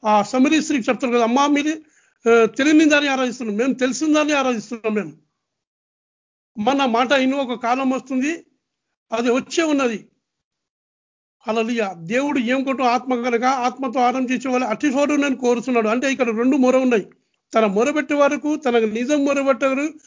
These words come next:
యెహోవా సమీపం ఉన్నాడు. హల్లెలూయా. అంటే ఎక్కడున్న మనలో ఉన్నాడు యేసు ప్రభు, మొరబెడుతున్నాడు. ప్రభు మనం ఏకంగా ఉన్నాం కనుక మనం దేన్ని చింత ఉండకుండా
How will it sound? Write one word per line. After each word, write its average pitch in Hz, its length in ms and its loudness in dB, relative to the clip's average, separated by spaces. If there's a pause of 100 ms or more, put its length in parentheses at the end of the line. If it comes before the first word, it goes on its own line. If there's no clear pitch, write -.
(280)
యెహోవా 240 440 2
సమీపం 247 480 -4
ఉన్నాడు. 214 260 -4 (540)
హల్లెలూయా. 240 300 2
అంటే 240 220 2
ఎక్కడున్న 277 360 -2
మనలో 269 360 2
ఉన్నాడు 262 240 2
యేసు 220 200 -2
ప్రభు, 208 240 -2
మొరబెడుతున్నాడు. 208 640 -2 (760)
ప్రభు 247 180 2
మనం 285 340 0
ఏకంగా 254 320 0
ఉన్నాం 226 180 0
కనుక 208 240 -4 (680)
మనం 202 240 -2
దేన్ని 285 260 0
చింత 269 280 -2
ఉండకుండా 220 640 0